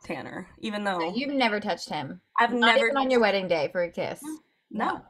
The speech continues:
Speaker 1: No, uh, Tanner, I've literally only ever seen him in a suit.
Speaker 2: Ever.
Speaker 1: Ever.
Speaker 2: He sleeps in
Speaker 1: Yeah.
Speaker 2: it, showers in it and everything. <laughs>
Speaker 1: Yep. Mm-hmm. Mm-hmm. So, of course, um,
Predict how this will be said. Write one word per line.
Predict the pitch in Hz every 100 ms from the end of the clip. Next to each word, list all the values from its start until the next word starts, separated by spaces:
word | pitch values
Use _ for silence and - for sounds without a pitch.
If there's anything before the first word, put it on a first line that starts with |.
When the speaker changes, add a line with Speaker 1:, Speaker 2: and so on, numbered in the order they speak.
| _ _ _ _ _ -
Speaker 1:
No, | 233 233 -
uh, | 190 202 180 -
Tanner, | - 214 269 339 - -
I've | 220 226 220 214 202
literally | 214 233 233 240
only | 226 226
ever | 214 208
seen | 214
him | 208 202 202
in | 180 185 190 - _ -
a | 185
suit. | - 214 - - _ _ _ _ _ _ _ _ -
Speaker 2:
Ever. | 190 151 160 _ _ _ _ 208
Speaker 1:
Ever. | 196 131
Speaker 2:
He | 233
sleeps | 240 226 214
in | 165
Speaker 1:
Yeah. | 147
Speaker 2:
it, | - _ -
showers | - 202 208 240
in | 240
it | 240
and | 208
everything. | 165 - 175 233
<laughs> | 254 - - 262
Speaker 1:
Yep. | 311 339 262
Mm-hmm. | 285 311 415 - _ 277
Mm-hmm. | 262 302 330 - - - - -
So, | 311 294 262 254
of | 254 247
course, | 277 247 240 247 - -
um, | 240 254 220